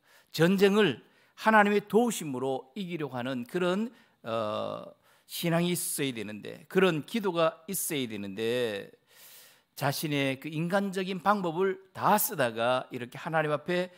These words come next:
기도하기 시작했던 것을 알 수 있습니다. 오늘 우리도 마찬가지죠. 살아가다 보면 눈에 보이는 문제, 내가 겪고 있는 문제,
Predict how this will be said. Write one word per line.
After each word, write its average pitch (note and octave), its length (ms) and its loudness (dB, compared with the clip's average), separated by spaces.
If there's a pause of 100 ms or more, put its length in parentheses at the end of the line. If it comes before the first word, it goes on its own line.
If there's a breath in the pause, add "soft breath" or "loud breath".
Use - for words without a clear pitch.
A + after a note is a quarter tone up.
(240 loud breath)
기도하기 D#3 440 0
시작했던 A#2+ 640 -8
것을 G#2+ 460 -10 (280 soft breath)
알 A2 180 -10
수 - 140 -16
있습니다. - 380 -18 (1400)
오늘 C#3+ 520 2 (460)
우리도 C3 300 -4
마찬가지죠. A#2+ 920 -10 (360 soft breath)
살아가다 C#3 540 -2
보면 B2+ 640 -2 (460 soft breath)
눈에 D#3 340 0
보이는 D#3 360 2
문제, B2 560 -8 (340 soft breath)
내가 D#3 300 -2
겪고 F#3+ 340 0
있는 E3 220 -4
문제, B2+ 520 -10